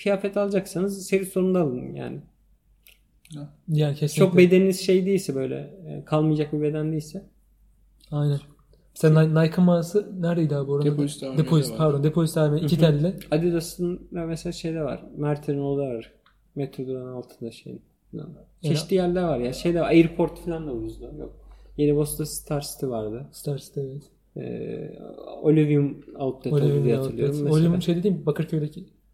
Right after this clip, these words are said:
Speaker 2: Bakırköy değil mi?
Speaker 1: Yok, Zeytinburnu.
Speaker 2: Zeytinburnu.
Speaker 1: Şey kısmında mesela telefonlarda falan teşhir ürünleri var mesela. Teknosa falan satıyor mesela. Teşhir ettiği ürünü daha ucuza satıyor.
Speaker 2: Hı hı.
Speaker 1: Gibi durumlar var. Yani mesela telefon yaptıracak, mesela telefon malzemesi alacaksanız Tahtakale abi.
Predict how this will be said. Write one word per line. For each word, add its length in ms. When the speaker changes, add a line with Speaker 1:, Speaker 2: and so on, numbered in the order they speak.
Speaker 2:
Bakırköy 320
değil 120
mi? 120
Speaker 1:
Yok, 160
Zeytinburnu. 480
Speaker 2:
Zeytinburnu. 480
Speaker 1:
Şey 280
kısmında 680
mesela 240
telefonlarda 640
falan 260
teşhir 340
ürünleri 460
var 120
mesela. 460
Teknosa 420
falan 220
satıyor 360
mesela. 200
Teşhir 320
ettiği 220
ürünü 300
daha 140
ucuza 240
satıyor. 360
Speaker 2:
Hı 60
hı. 100
Speaker 1:
Gibi 180
durumlar 360
var. 180
Yani 180
mesela 340
telefon 400
yaptıracak, 500
mesela 200
telefon 360
malzemesi 560
alacaksanız 720
Tahtakale 560
abi. 180